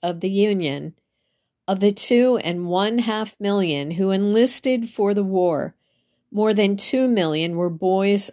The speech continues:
under the age of twenty-one. Thank you for joining me for Great Stories from American History.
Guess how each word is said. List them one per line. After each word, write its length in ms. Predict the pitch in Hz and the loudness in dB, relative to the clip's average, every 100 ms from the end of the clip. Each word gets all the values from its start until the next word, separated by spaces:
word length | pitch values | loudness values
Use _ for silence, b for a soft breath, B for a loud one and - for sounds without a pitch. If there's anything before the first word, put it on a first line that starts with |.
| - | -6
under 280 | 196 214 | -2 0
the 220 | 226 226 - | 2 0 -2
age 540 | 175 160 151 156 - b b _ | -4 -2 -2 -4 -8 b b _
of 160 | 190 - | -10 -10
twenty-one. 880 | - 175 160 151 151 147 143 151 165 _ _ _ _ _ _ _ _ _ _ _ _ _ _ _ _ | -8 -4 -4 -4 -4 -4 -4 -8 -14 _ _ _ _ _ _ _ _ _ _ _ _ _ _ _ _
Thank 300 | 202 185 - | 0 0 0
you 100 | 165 | -4
for 220 | - 175 | -2 -6
joining 520 | 160 - 190 202 220 | -4 -4 -2 0 -2
me 220 | 226 233 | 0 0
for 300 | 240 - 180 | 0 -2 -6
Great 500 | 170 156 214 233 247 | -6 -6 -2 0 -2
Stories 840 | - - - 185 160 143 139 151 - B B B | -4 -6 -2 -2 0 -2 -2 -4 -6 B B B
from 240 | _ 196 180 | _ 0 0
American 680 | 165 170 170 185 190 196 180 | -2 0 0 0 -2 -4 -6
History. 840 | 180 160 - - 151 143 160 165 | -6 -4 -4 -4 -6 -6 -8 -10